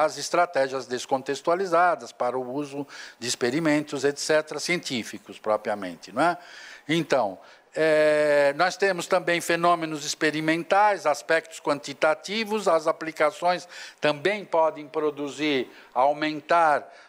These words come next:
não é, o domínio de, tá certo? Não é? Porque produzo eventos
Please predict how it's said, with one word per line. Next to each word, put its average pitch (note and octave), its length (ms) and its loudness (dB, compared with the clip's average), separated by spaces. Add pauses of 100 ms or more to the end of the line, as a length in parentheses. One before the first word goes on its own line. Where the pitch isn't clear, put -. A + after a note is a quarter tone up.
não C3 100 0
é, D#3+ 180 4
o C#3+ 80 0
domínio C#3+ 480 0
de, C#3 360 2 (500)
tá A#2 100 -2
certo? C#3 560 0 (480)
Não A2+ 80 0
é? F3 120 4
Porque C3+ 320 -4
produzo C3 1000 0 (120)
eventos B2 1040 -2